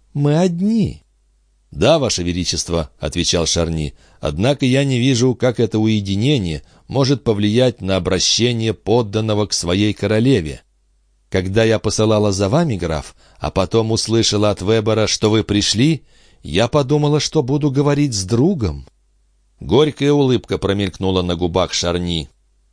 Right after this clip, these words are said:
"Да, граф, я понимаю, что означает ваша улыбка. Я знаю, о чём вы думаете.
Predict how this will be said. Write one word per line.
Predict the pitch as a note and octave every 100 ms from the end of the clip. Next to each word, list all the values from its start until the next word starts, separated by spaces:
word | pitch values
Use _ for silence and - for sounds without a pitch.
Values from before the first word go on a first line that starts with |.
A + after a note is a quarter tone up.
| _ _ -
"Да, | A#2+ F#3+ F3
граф, | G#2 F2+ D2
я | - C#3 F3+
понимаю, | F#3+ F#3 F#3 G#3+ D3+
что | G2+ - A#2
означает | G#2+ E2+ F#2+ F2+ G#2 F#2 F2
ваша | F2+ E2 F2+
улыбка. | E2+ E2 D2+ - C#2+ - _ _ _
Я | - C3+
знаю, | C#3 A#2+ E3+ F3+ E3+
о |
чём | D#3+ F3+ F3 D3+
вы | E3+
думаете. | D3 F#3+ G#2+ D#2+ C#2+ D2+ C2+